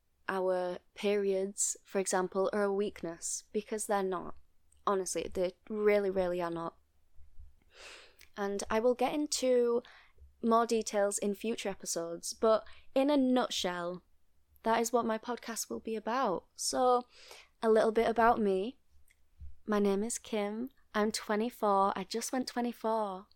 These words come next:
on the twenty-fifth of October, so I am a Scorpio. And we're in Scorpio season as I'm recording this. I'm not sure when it'll be posted. So I am a Scorpio sun,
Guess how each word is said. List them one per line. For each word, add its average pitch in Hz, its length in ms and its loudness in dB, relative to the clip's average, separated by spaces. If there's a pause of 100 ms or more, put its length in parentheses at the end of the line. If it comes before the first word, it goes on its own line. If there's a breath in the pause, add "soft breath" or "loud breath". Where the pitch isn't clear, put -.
(140)
on 196 580 -6 (120)
the 208 140 -2
twenty-fifth 208 640 -6
of 220 120 -12
October, 208 580 -2
so - 140 -4
I 190 80 0
am 214 180 2
a 254 40 -6
Scorpio. 220 840 -2 (880 loud breath)
And 214 100 0
we're 214 80 6
in 262 140 4
Scorpio 196 580 4
season 180 640 2 (180)
as 190 140 -2
I'm 180 160 4
recording 170 440 -2
this. 180 240 -2
I'm 175 100 -2
not 170 160 -2
sure 170 240 -6
when 175 180 -4
it'll 175 160 -6
be 180 140 -6
posted. 202 640 -4 (1600 soft breath)
So 233 360 4
I 220 120 4
am 208 100 4
a 208 40 2
Scorpio 233 480 4
sun, 233 500 2